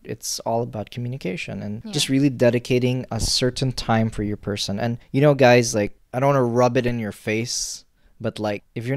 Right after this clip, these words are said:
Speaker 1: not handling it well, Danny and I, we are having it extra hard because we have a time difference.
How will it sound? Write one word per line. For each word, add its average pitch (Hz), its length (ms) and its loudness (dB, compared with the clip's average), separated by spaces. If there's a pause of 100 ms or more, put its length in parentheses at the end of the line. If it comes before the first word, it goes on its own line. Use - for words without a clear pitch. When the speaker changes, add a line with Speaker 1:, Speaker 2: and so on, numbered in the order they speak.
Speaker 1:
not 160 60 -2
handling 127 380 -4
it 120 120 -8
well, 107 420 -6 (160)
Danny 143 360 0
and 135 100 -4
I, 113 460 -6 (260)
we 139 320 -4
are 120 200 -2
having 120 280 -4
it 107 160 -8
extra 113 360 -10
hard 101 260 -8
because 107 260 -14
we 120 120 -8
have 120 140 -4
a 110 60 -6
time 104 360 -6
difference. - 680 -14